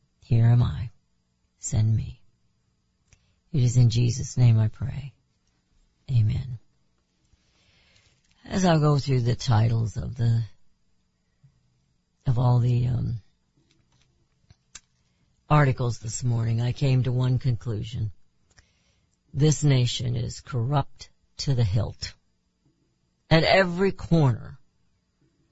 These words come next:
of our government, of our non-government agencies, they are corrupt.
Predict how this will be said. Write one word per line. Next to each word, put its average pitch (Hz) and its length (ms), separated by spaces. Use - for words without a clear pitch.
of 139 160
our 147 160
government, 117 680
of 160 180
our 160 240
non-government 135 880
agencies, - 920
they 123 200
are 113 140
corrupt. - 640